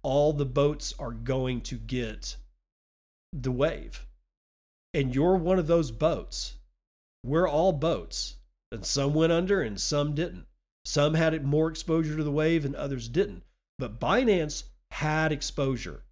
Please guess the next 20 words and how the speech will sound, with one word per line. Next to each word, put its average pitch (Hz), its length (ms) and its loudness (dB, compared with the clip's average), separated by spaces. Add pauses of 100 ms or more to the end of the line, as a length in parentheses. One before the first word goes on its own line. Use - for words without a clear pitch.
(320)
massive 143 680 0
exposure 110 600 -8 (720)
to 135 140 0
shitcoins, 185 1000 2 (320)
to 120 180 -2
loans, 185 720 2 (140)
to 113 180 -6
lending 180 480 2
platforms, 180 800 0
to 107 160 -10
V 147 400 0
C, 196 380 -2
to, 156 140 -6
you 147 640 2
name 285 300 4
it, 180 120 0
man. 180 480 2 (600)
They 226 160 6
had 254 280 4
exposure. 214 680 -2